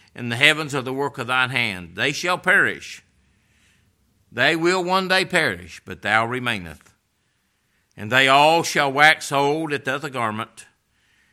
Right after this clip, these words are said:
and as a vesture shalt thou fold them up, and they shall be changed. But thou art the same." Everything we see is changing, but he doesn't change. "Thou art the same,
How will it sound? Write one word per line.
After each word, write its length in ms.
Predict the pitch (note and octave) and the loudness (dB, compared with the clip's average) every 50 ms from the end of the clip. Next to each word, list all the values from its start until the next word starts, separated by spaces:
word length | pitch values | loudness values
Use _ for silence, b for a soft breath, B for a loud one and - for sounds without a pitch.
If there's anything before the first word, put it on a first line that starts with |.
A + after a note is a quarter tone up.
| _ _ _ | _ _ _
and 120 | - B2+ B2+ | -8 -4 -4
as 160 | C3 A#2+ A2 | -4 -4 -4
a 60 | B2+ | -4
vesture 520 | A2 C3 D3 D3 D3 - - - E3 D#3 | 0 4 4 4 4 2 -4 -6 -6 -6
shalt 300 | D3 - - D3 D3 D3 | -6 -4 -2 -2 -2 -2
thou 80 | C#3+ C#3 | -4 -6
fold 380 | B2+ - D3+ D3 D3+ D3+ C#3 C3+ | -6 -6 -4 -4 -4 -4 -6 -6
them 180 | D#3+ D#3+ D3+ | -6 -4 -2
up, 260 | C3 B2+ C3 B2 B2 | -2 -2 -2 -2 -4
and 120 | B2+ A#2+ B2 | -8 -8 -6
they 80 | B2+ | -6
shall 180 | A#2+ - D#3 C3+ | -6 -8 -10 -10
be 140 | C3+ D3 C3+ | -10 -10 -10
changed. 640 | C#3 - C3+ B2 A#2 A2+ A2+ A#2 A#2 A2 - - b b b b b b b b b b b b | -6 -2 -2 -2 -2 -2 -4 -6 -8 -10 -14 -18 b b b b b b b b b b b b
But 160 | - B2+ A#2+ | -6 -6 0
thou 240 | - D3 C#3+ C#3 C#3+ | 2 4 4 6 6
art 220 | D3 C#3+ C#3+ - - | 4 4 2 2 -2
the 80 | D#3 | -6
same." 680 | C#3 - - D#3+ C#3+ B2+ A2 G2 F2+ E2+ D#2+ E2+ F#2+ - | -6 -4 0 0 2 2 0 -2 -6 -10 -14 -18 -16 -6
Everything 480 | A#2 C3 D3 D3 D3+ B2 D3+ D3 D3 | -2 0 0 0 0 2 2 2 2
we 120 | D3+ D#3 C#3+ | 2 -2 -4
see 240 | - - F3 D#3+ C#3+ | -4 -2 -2 -2 -2
is 100 | A#2 - | -4 -4
changing, 560 | - E3 D#3 D3 C3+ A#2+ G2 F#2+ F#2 F#2 F2+ | 0 2 2 2 2 0 -4 -6 -10 -12 -10
but 160 | F#2+ F2+ E2 | -10 -10 -8
he 140 | A2+ B2+ A#2 | -8 -8 -6
doesn't 300 | G2 G#2+ F2+ F#2 F#2 F2 | -6 -8 -8 -10 -12 -12
change. 480 | - G2+ F2+ E2 E2 E2 D#2+ D#2 - | -10 -10 -10 -10 -12 -16 -18 -18 -10
"Thou 200 | - A2+ A2 A2+ | -6 -4 -2 -2
art 160 | A2+ A2+ A2 - | -2 -4 -6 -8
the 100 | - - | -12 -16
same, 500 | - - G#2+ F#2 F#2+ G2+ G#2 G#2+ G#2+ | -12 -10 -10 -10 -8 -10 -10 -12 -14